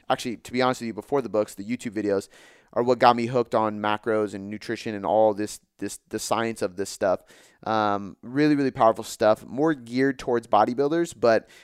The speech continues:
I do believe the best coaches in the industry understand bodybuilding on a deep level, because if you can get somebody shredded for stage, you can get a general population client to lose some weight pretty easily. So now,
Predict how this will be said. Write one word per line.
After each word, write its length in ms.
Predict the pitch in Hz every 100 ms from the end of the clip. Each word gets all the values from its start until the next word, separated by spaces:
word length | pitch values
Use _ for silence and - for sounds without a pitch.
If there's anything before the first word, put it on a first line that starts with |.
| _
I 140 | - 127
do 240 | 123 135
believe 320 | 131 127 123
the 80 | 117
best 280 | 101 113 -
coaches 540 | 120 113 117 113 104
in 280 | - 113 107
the 140 | 104
industry 480 | 107 113 - 110 107
understand 440 | 71 107 - 107 101
bodybuilding 440 | 101 101 101 101
on 80 | 98
a 60 |
deep 240 | 98 110 95
level, 260 | 101 92
because 360 | 85 104 101 95 - _ -
if 160 | 113
you 100 | 127
can 80 | 139
get 140 | 143
somebody 260 | - 143 135
shredded 300 | - 131 123
for 120 | -
stage, 600 | - 165 127 110 107 - _ _
you 120 | 110
can 120 | 123
get 180 | 117 -
a 100 | 101
general 340 | 110 120 120 123
population 560 | - 117 120 117 -
client 320 | 107 - 107 98
to 80 | 107
lose 180 | 107
some 120 | - 101
weight 220 | 90 -
pretty 180 | 123 104
easily. 400 | 110 - 69 - - - _ _
So 520 | - 139 131 123 110 - _ _
now, 320 | 131 139 80